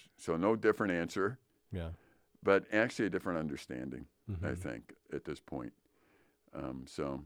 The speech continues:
Speaker 2: Yeah.
Speaker 1: I invite you to go listen to some of the other podcasts. Uh, we're only through about six of those things. I've got ten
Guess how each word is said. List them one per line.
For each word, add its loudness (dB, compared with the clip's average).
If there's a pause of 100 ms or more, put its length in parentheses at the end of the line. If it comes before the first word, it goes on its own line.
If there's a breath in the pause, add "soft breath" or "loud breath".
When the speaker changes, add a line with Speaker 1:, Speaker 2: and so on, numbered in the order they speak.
(540)
Speaker 2:
Yeah. -2 (260)
Speaker 1:
I 4
invite 8
you 6
to 2
go 10
listen 4
to 4
some 4
of 2
the 6
other 6
podcasts. 4
Uh, 4
we're 2
only 2
through 2
about 4 (840 soft breath)
six 0
of 2
those 4
things. 0
I've 2
got 2
ten 2